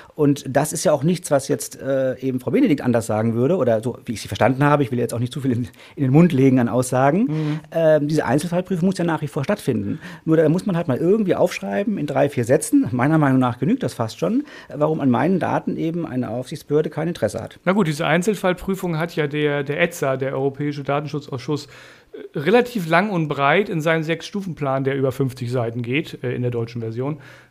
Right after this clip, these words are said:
Speaker 2: ähm, äh, mitbeschrieben, unter anderem. Naja, da, das könnte man ja als, als, als Grundlage nehmen für so eine Einzelfallprüfung, äh, die dann allerdings auch sehr aufwendig wird. Ich stelle mir gerade eine andere Frage. Ähm,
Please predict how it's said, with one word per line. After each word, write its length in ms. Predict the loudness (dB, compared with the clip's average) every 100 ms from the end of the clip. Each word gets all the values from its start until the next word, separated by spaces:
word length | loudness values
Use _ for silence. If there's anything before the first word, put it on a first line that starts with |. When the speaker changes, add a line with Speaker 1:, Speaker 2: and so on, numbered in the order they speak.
| -8
Speaker 2:
ähm, 520 | -6 -4 -6 -8 -10 -6
äh, 40 |
mitbeschrieben, 1080 | -6 -6 -2 2 2 2 -8 -8 -8 -8 -4
unter 340 | -2 -2 -6
anderem. 440 | -6 -6 -6 -6 -4
Naja, 260 | -2 -2
da, 160 | -2 -2
das 160 | -4
könnte 200 | -6 -6
man 160 | -4 -2
ja 140 | -2
als, 260 | 0 -2 -4
als, 280 | -6 -6 -6
als 140 | -8
Grundlage 420 | -4 -2 0 0
nehmen 180 | 0 -2
für 100 | -2
so 100 | -6
eine 120 | -6
Einzelfallprüfung, 800 | -6 -8 -8 -10 -10 -10 -8 -8 -10 -14 -20 -20 -20 _ -8
äh, 100 | -6
die 220 | -4 0
dann 260 | 2 2
allerdings 380 | 0 0 0 -2
auch 80 | -4
sehr 200 | -4 -2
aufwendig 520 | -4 -4 -6 -8 -6
wird. 100 | -8
Ich 80 | -6
stelle 200 | 2 2
mir 80 | 2
gerade 220 | -2 -8
eine 80 | -6
andere 300 | -4 -4 -4
Frage. 480 | -6 -8 -6 -8 -14 _ _ _ _ -20 -20 _ _
Ähm, 320 | 0 2 0